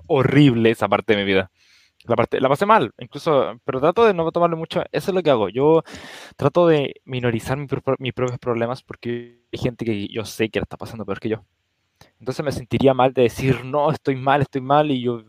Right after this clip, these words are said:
veo como una persona está peor que yo y yo me siento mal por eso, me siento egoísta. Me siento una persona poco co-, consecuente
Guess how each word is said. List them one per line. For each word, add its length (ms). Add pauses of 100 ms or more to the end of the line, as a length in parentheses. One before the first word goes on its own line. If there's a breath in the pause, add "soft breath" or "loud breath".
(160)
veo 260
como 180
una 100
persona 260
está 180
peor 200
que 160
yo 300
y 240
yo 340 (420)
me 100
siento 240
mal 120
por 140
eso, 160
me 100
siento 220
egoísta. 420 (320)
Me 60
siento 140
una 60
persona 500
poco 260
co-, 180 (400 loud breath)
consecuente 760